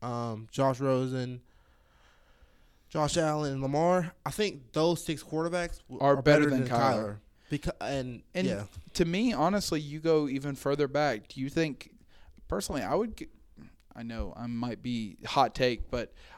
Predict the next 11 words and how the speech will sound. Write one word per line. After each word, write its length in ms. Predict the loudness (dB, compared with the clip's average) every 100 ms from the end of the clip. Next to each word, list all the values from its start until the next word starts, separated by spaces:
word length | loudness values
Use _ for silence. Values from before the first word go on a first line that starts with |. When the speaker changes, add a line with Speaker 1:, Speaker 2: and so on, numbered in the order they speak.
| -4
Speaker 2:
I 100 | 0
would 140 | 2 2
personally 360 | 0 0 -4
go 220 | 2 2
with 220 | 2 0 -4
Will 280 | 0 0
Grier 480 | 0 0 2 2 -4 -8
over 420 | -8 -8 -8 -10 -14 -12
Kyler 340 | -8 -8 -8
Murray. 300 | -10 -12 -12 -14 -6
Speaker 1:
Nah, 760 | -4 -2 -4 -4 -4 -6 -8